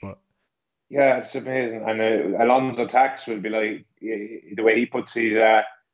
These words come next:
Speaker 2: spin on things, he, he will say that, yeah, he was world champion in twenty twelve.
Speaker 1: Yeah.
Speaker 2: You know,
Speaker 1: And
Speaker 2: other than
Speaker 1: two thousand seven
Speaker 2: for,
Speaker 1: probably
Speaker 2: for
Speaker 1: as
Speaker 2: Paul,
Speaker 1: well.
Speaker 2: Paul Di Resta decided to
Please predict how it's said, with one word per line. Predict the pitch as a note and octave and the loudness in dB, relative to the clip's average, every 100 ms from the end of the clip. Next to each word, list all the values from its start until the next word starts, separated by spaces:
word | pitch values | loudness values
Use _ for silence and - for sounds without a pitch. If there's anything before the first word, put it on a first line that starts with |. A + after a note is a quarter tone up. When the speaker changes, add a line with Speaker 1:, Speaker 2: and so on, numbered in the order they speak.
| _ | _
Speaker 2:
spin | - - B2 | -8 -4 -2
on | A#2 A2 | -2 -4
things, | A2+ A#2+ A2+ A2 G2+ | -4 -4 -4 -6 -8
he, | A#2 A#2 A#2 A2 | -4 2 4 4
he | B2 | 4
will | A#2 A2+ | 6 6
say | G#2 A#2 A2+ | 6 6 6
that, | A2 G#2+ - | 6 2 0
yeah, | A2 A2+ G#2 | 2 2 2
he | G#2 | -6
was | G#2 | -4
world | A2 A2+ G#2 | 0 0 0
champion | A#2+ A2 G#2+ | -4 -4 -8
in | G#2 | -8
twenty | A2 G2+ | -8 -8
twelve. | - G#2+ G#2 G2+ - _ _ _ _ _ _ - | 0 4 4 2 -4 _ _ _ _ _ _ -2
Speaker 1:
Yeah. | A2+ | 2
Speaker 2:
You | |
know, | G#2+ G2+ - | 4 2 4
Speaker 1:
And | C3+ | 4
Speaker 2:
other | B2+ | 4
than | - | 2
Speaker 1:
two | C3+ | 2
thousand | A2+ G#2+ | 2 0
seven | C3 B2+ B2 B2+ | 0 0 0 -2
Speaker 2:
for, | |
Speaker 1:
probably | A2 B2 A#2 A#2 | 0 -4 -4 -4
Speaker 2:
for | A#2 | 0
Speaker 1:
as | B2 | 4
Speaker 2:
Paul, | A#2 | 4
Speaker 1:
well. | A#2 A2+ - _ _ - | 2 -8 -14 _ _ 0
Speaker 2:
Paul | B2 A#2+ | 2 2
Di | A#2 | 0
Resta | B2+ - B2 A2 | -4 -8 -12 -10
decided | A2 A#2+ A#2 A2 G#2 | -8 -6 -4 -6 -8
to | G#2+ G#2+ G#2+ | -6 -4 -4